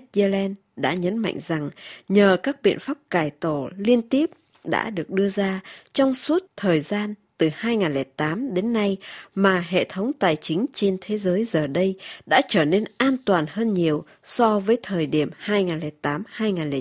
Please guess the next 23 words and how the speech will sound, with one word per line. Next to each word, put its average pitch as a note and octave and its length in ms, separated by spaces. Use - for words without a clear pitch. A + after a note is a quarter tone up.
chín. D#3+ 260
Bà E3 140
cũng - 260
nói G#3 180
thêm G3+ 280
là F#3 280
không C4 240
tin C4 240
rằng F3+ 320
sẽ - 320
phải D3+ 400
chứng A3 280
kiến F#3+ 240
một F#3 260
cuộc E3+ 200
khủng D#3+ 360
hoảng D3 200
tài D#3 180
chính F#3+ 340
mới. E3 280
Bà D#3 280
Yellen F#3+ 360
liệu F3+ 300